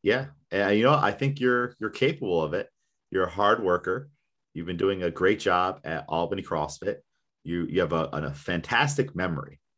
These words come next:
So, like, I'll, uh, like, typically we'll go over a movement and I'll break down all of the, the steps of a progression. And one thing that you really got going for you is that you remember those steps pretty much automatically. Uh,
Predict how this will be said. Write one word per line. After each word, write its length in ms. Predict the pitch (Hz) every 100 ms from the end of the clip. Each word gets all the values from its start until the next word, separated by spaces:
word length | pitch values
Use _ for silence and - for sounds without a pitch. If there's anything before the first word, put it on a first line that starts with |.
| _ _ _ _
So, 220 | - 85
like, 160 | 80 65
I'll, 240 | 80 82 -
uh, 160 | 73 -
like, 220 | 76 - 73 -
typically 460 | - 127 131 131 113
we'll 260 | 92 104 107
go 260 | 101 98
over 240 | 101 95 87
a 60 |
movement 480 | 87 117 117 113 87 _ _ _ _ -
and 260 | 90 87
I'll 160 | 67 87
break 320 | 76 101 98
down 380 | 98 95 95 98
all 340 | - 87 90
of 160 | 85 76
the, 400 | 80 73 71 58
the 80 | -
steps 420 | - 107 101 -
of 80 | 76
a 40 |
progression. 760 | 78 78 73 95 104 110 104 107 _ _ _ _ _
And 320 | 87 87 85
one 180 | 98 113
thing 140 | 110
that 120 | 101 87
you 100 | 101
really 200 | 101 98
got 200 | 95 90
going 400 | 101 98 95 73
for 120 | 92
you 220 | 107 107
is 160 | 92 90
that 180 | 78
you 300 | 87 98 110
remember 440 | 104 90 98 92 90
those 220 | 87 85
steps 520 | - 90 - - - _ _ _ _ _ -
pretty 180 | 104
much 200 | 101 92
automatically. 720 | - 92 110 135 98 - - _ _ _ _ _ -
Uh, 220 | 78